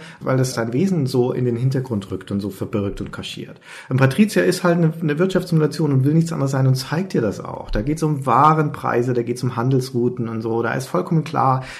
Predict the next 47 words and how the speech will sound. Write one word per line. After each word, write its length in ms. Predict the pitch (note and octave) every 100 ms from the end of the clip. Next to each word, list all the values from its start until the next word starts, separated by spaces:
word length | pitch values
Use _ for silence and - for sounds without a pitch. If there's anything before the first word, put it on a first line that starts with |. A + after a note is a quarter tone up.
| -
was 160 | A#2+
das 100 | B2+
Spiel 280 | B2+ D#3+ E3+
von 160 | C3 C3
dir 120 | A2+
will. 220 | G#2 G2
Und, 340 | - A#2+ A#2 -
ähm, 220 | C#3+ C3+
Mad 240 | C3+ D#3+ G3
T 80 |
V, 240 | E3 E3+ D3+
obwohl 220 | C3 C3
es 100 | B2+
auf 160 | - -
die 100 | A#2
gleiche 360 | A2 C3 C3+
Weise 260 | A2+ A2+ A2
funktioniert 580 | A2 G2+ - C3+ A3+ C3+
wie 40 |
eine 160 | B2 A#2
Wirtschaftssimulation, 1040 | A#2 B2+ - B2+ A#2+ A#2 - C3 C#3 C3
hat 100 | C3
aber 140 | C3+
eine 100 | C#3
ganz 240 | C3 C#3+ E3
andere, 400 | - C3+ D3 C#3
ein 140 | C3+
ganz 180 | C3 C3+
anderes 240 | C#3+ C3
Interface, 500 | - C#3 C#3 C3 B2
eine 80 | A#2+
andere 260 | B2 B2+ A2+
Art 120 | A2+
von 140 | -
Präsentation. 840 | G#2+ G#2+ A2 G#2 - G#2+ G2+ - C3 _ - - - _ _ - D#3+ D3 C#3
Da 160 | C3
rückt 180 | F3 F#3+
das 140 | D#3 D3+
in 80 |
den 80 | C3
Hintergrund 440 | B2+ E3+ F3 D#3 C#3
und 120 | B2
wird 100 | A#2+
deswegen 320 | C3 C3 B2
viel 160 | B2+ A#2+
leichter 300 | A2 - A2
verdaulich. 680 | G#2 A2+ A2+ A#2+ - -